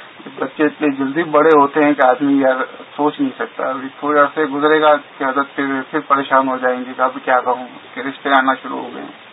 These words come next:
اللہ تعالیٰ اچھی عمر عطا فرمائے اور اچھے اور نیک یہ نہیں ہے کہ سارے معاملات کرے۔ اور واقعی میں یہ بڑا اس وقت بہت زیادہ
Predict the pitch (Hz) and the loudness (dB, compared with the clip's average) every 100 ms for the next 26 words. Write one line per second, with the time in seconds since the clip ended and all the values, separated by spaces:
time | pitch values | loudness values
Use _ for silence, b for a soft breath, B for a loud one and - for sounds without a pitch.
0 | - B B B - 131 135 131 139 135 | -20 B B B -8 -2 0 2 2 2
1 | 131 - 151 147 147 135 139 139 135 135 | 0 -2 0 2 4 4 2 2 0 2
2 | 135 135 127 135 - 143 139 127 131 135 | 2 4 2 0 -4 -8 -6 -4 -4 -6
3 | 135 131 127 127 123 123 - 123 123 117 | -8 -12 -12 -12 -14 -14 -2 -2 0 2
4 | 120 127 123 131 - 120 120 - - - | 2 2 0 0 -4 -10 -12 -18 -20 -20
5 | - - - - - - - 117 120 143 | -20 -20 -20 -20 -20 -18 -8 -2 -2 0
6 | 139 131 135 135 131 131 - - 127 - | -4 -2 -4 -4 -6 -10 -12 -4 -4 -4
7 | 120 120 - - - - - - 135 139 | -6 -8 -12 -20 -20 -20 -20 -8 -2 -2
8 | 131 131 131 123 | -2 0 0 -2